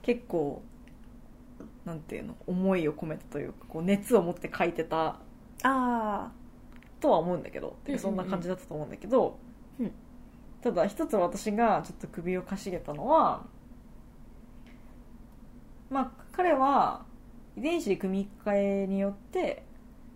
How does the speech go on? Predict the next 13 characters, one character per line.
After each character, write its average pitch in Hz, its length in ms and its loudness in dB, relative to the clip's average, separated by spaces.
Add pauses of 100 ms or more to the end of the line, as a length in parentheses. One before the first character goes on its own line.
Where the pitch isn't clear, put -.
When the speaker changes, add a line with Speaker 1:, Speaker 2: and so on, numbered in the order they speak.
(240)
Speaker 1:
こ 170 400 -4
う、 - 20 -12
ま 180 60 -4
あ、 - 20 -6
例 190 180 0
え - 20 4
ば 185 80 2
生 185 160 0
態 190 200 4
系 185 300 -2
へ 185 80 -2
の 143 340 -6
害 170 320 0